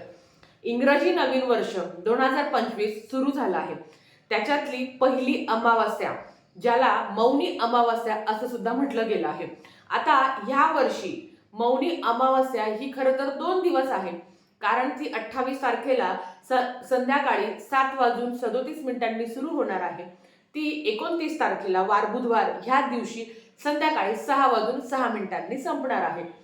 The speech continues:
म्हणजेच काय, अमावास्येचा जो कालावधी आहे तो आपल्याला अठ्ठावीस तारखेला संध्याकाळी साडेसात नंतर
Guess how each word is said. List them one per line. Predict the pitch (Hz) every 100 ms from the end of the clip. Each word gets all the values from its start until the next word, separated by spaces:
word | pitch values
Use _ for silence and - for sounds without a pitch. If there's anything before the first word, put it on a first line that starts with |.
| _ _ -
म्हणजेच | 208 247 262 349 -
काय, | 220 175 - - - -
अमावास्येचा | 220 277 403 381 - 269 247 233
जो | 240
कालावधी | 240 220 208 285 - 254
आहे | 190 160 175 - - - _ _ _ _ _ _ _
तो | 254
आपल्याला | 330 269 262 247 196 180
अठ्ठावीस | 185 226 - 311 311 311
तारखेला | 247 202 226 190 190 190 - - -
संध्याकाळी | 269 302 320 233 254
साडेसात | 254 214 240 247 262 247
नंतर | 220 220 - 285